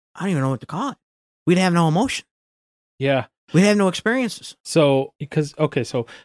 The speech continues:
Speaker 2: A C B, you know, she has seven children. You know, she, five of them, are, I think five of them are her own and two are adopted. If I think,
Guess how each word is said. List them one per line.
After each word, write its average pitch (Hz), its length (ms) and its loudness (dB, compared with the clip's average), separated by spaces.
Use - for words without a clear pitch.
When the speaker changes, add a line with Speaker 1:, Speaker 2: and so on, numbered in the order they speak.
Speaker 2:
A 147 160 2
C 202 200 -4
B, 110 300 -2
you 117 100 -6
know, 113 140 -2
she 143 160 -4
has 131 140 2
seven 123 360 -2
children. - 340 -8
You - 100 -6
know, 95 240 -10
she, - 340 -16
five 160 280 4
of 175 60 0
them, 151 180 0
are, - 100 -4
I 135 120 0
think 175 200 -2
five 151 180 0
of 160 40 0
them 160 140 0
are 147 60 0
her 117 40 0
own 117 220 -2
and 117 120 -4
two 127 180 -4
are 110 80 2
adopted. 95 520 -8
If - 40 -20
I 123 100 -2
think, 131 200 -6